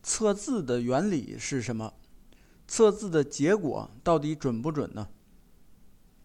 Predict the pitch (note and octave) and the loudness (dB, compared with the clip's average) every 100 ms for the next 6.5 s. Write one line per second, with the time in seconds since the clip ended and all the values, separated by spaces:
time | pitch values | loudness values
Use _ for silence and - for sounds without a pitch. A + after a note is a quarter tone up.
0 | - - - - - - G3 A#3 G#3+ - | -20 -20 -20 -20 -12 -2 0 0 -2 2
1 | G3+ G3+ E3 - - A#2+ D#3+ F#3+ G#3 C#3+ | 2 2 -4 -4 -6 2 4 4 0 0
2 | B2 - E3+ C#3+ A2 A2 F#3+ F3+ E3+ G#3+ | -2 -2 -4 -4 -6 -2 2 4 2 0
3 | C3+ F2+ A2+ G2+ - - - - - - | -2 -4 -8 -10 -10 -16 -20 -20 -20 -20
4 | - - - - C3 D#3 F#3 G3 G3 G#3 | -20 -20 -20 -6 -2 2 2 4 4 2
5 | F3+ - - - - - - - F#3 D#3+ | -6 -8 -20 -20 -20 -20 -20 -2 0 0
6 | D3 C3+ D#3 - | -2 0 -2 -4